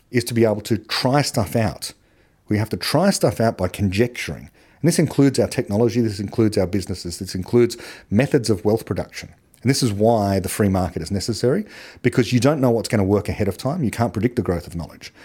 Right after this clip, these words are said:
And a specific type of the growth of knowledge are technologies and businesses. And, you know, how to make better clothes and how to make better cars and how to have better energy sources and all that sort of stuff. So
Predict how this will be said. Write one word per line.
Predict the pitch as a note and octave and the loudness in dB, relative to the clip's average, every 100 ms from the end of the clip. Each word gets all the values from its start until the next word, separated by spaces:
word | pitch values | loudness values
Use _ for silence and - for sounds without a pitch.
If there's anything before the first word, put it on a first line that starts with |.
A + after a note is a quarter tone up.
| - - - | -20 -16 -2
And | G#2+ | 0
a | |
specific | G#2+ - A#2+ A2 G2 | 0 0 2 2 0
type | - G#3 G#3+ | 0 2 4
of | A2 - - | 0 -2 -8
the | - | -4
growth | G2+ F2 | 0 0
of | - | -2
knowledge | D#2 F2 D3+ - | -8 -6 -6 -6
are | F#2+ G2 - - - - | -4 -4 -4 -14 -20 -4
technologies | C3 G#2+ F#2 F#2 F#2+ | -2 0 0 0 0
and | G#2 | 2
businesses. | C3 D#3+ G2 - - - _ - | 2 2 -2 -4 -10 -12 _ -4
And, | G#2 A2 | 0 2
you | G#2+ | 0
know, | F#2 | -2
how | - A#2 | -2 0
to | C3+ | 4
make | C#3 B2 | 2 2
better | C3+ C3+ | 2 2
clothes | - D3 A#2+ F2+ D#2 | 0 2 2 0 -2
and | F2 F2 - - | -6 -6 -12 -4
how | G#2 | 0
to | |
make | B2+ C3+ | 2 2
better | C3+ | 2
cars | C#3 - C3 B2+ F#2+ F2 F2+ | 0 0 2 2 0 -2 -4
and | E2+ | -6
how | - A#2+ | -2 0
to | |
have | A2+ G2+ | 2 2
better | A2+ A#2+ | 2 4
energy | A#2+ C3+ A#2+ | 4 2 0
sources | G2+ F#2+ F2 F2+ | -2 -2 -2 0
and | G#2+ | 2
all | E3+ | 2
that | G3+ | 0
sort | - C3 | 0 -2
of | |
stuff. | - G2+ | -2 -4
So | - G#2 | 0 0